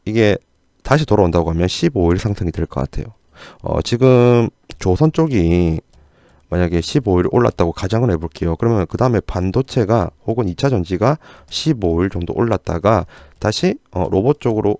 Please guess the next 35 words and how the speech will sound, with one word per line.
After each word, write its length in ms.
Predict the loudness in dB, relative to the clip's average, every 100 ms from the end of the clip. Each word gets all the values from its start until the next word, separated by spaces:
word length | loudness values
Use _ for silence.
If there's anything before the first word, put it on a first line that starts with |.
| _
로-, 120 | -4
아, 140 | 0 0
로봇 240 | 2 2
안 120 | 2
할게요. 300 | 0 -2 -4 -6 _
한한령, 640 | -6 0 2 4 2 0 -6 0
예를, 160 | 2 2 2
예시예요. 640 | 6 8 6 4 4 4
한한령으로 600 | 0 0 2 2 2 2 0 -10 -14
십오 480 | -6 -2 2 4
일 200 | 4 2 -2 -4
올랐다가 640 | -2 -2 -2 -2 0 0 -2 -16
다시 240 | -8 -6 -6
조선 300 | -6 0 0
갔다가 420 | 0 -2 -4 -4 -4
이런 160 | -2
식으로 220 | -2 -6 -8
반복을 400 | -6 -4 -2 -2
합니다. 200 | -4 -6
계속 200 | -8 -4
순환을 380 | 0 2 4
해요. 80 | 0 -2
이런 160 | -2 -4
식으로. 300 | -6 -10 -12 _ _ _ _ -4
어떤 200 | 2 4
느낌인지 220 | 4 2
알겠죠? 280 | 0 -4 -8 -12 -16 -20 -20 -20 -20 -4 4
어, 180 | 6
그래서 420 | 6 6 6 8 6
이 120 | 4
섹터의 580 | 2 -4 -4 4 6 6
선순환 1000 | 6 4 2 2 4 6 6 6 4 2
체제가 420 | 2 2 4 2
너무 220 | 2 0
좀 200 | 0 -2